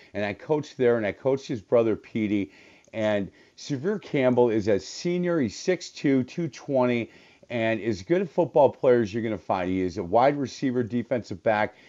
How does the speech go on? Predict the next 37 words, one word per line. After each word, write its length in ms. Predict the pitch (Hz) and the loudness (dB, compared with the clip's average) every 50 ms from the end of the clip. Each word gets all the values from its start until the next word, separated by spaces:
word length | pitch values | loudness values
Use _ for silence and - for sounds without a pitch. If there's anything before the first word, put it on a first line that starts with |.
| - - - - - | -20 -20 -20 -12 -8
and 120 | 107 110 | -6 -4
has 140 | 110 101 - | -4 -4 -4
had 160 | - 135 131 120 | -2 0 0 0
a, 80 | 101 | 0
he's 360 | 87 - - - - _ - - | -2 -4 -10 -20 -20 _ 0 2
got 160 | 139 110 117 | 2 4 4
one 260 | 120 135 190 233 226 | 2 0 0 0 2
game 260 | 180 202 196 175 151 | 2 0 0 2 2
left 340 | 127 98 - - - - _ _ _ _ _ _ - | 0 0 -2 -4 -10 -20 _ _ _ _ _ _ -2
over 260 | - 123 117 127 117 | 0 2 4 4 4
at 60 | 107 110 | 4 4
Martin 300 | 113 113 113 98 98 113 | 4 2 2 0 0 2
Lutheran, 460 | 120 123 117 - - 117 107 104 101 | 2 2 2 0 0 -2 0 0 -2
and 180 | 87 104 110 110 | -2 -2 0 0
I 60 | 107 | 0
wanted 340 | - 120 151 185 226 220 185 | 0 0 0 0 -2 -2 -2
him 180 | 185 190 175 151 | -2 -2 -2 -2
to 60 | 135 | -4
come 240 | - - 135 127 123 | -6 -6 -4 0 0
on 280 | 117 117 113 110 107 - - - - _ _ | 2 2 0 0 -2 -6 -10 -18 -20 _ _
for 140 | - - 120 | -10 -4 0
me 140 | 131 139 147 | 0 2 2
to 80 | 139 127 | 0 0
say, 220 | - - 143 120 | 0 2 2 4
"Hey, 140 | 113 117 117 | 4 2 2
look, 340 | 107 113 117 110 104 - - _ _ _ _ _ _ | 4 6 6 6 6 2 -4 _ _ _ _ _ _
young 200 | - 123 120 123 | 0 2 4 4
man, 200 | 123 120 120 113 | 4 4 4 2
I, 200 | 101 101 110 104 | 2 2 0 2
I 140 | 87 101 110 | 2 0 0
just 320 | 101 - 139 147 135 - 156 | 0 0 -2 -2 -2 -2 -4
en-, 120 | 131 117 | -4 -4
have 280 | 120 110 110 113 101 104 | -4 0 0 0 2 0
enjoyed 520 | 98 92 - - 123 120 131 135 127 110 | -2 -4 -2 0 4 4 4 4 4 2
watching 460 | 107 113 120 120 127 - - - 139 127 | 2 2 4 4 2 0 -4 -6 -4 -2
you 140 | 120 110 | -2 -4
progress 680 | 107 - - 104 87 - 110 107 104 107 101 - - | -4 -6 -8 -8 -4 2 4 4 4 4 2 -2 -6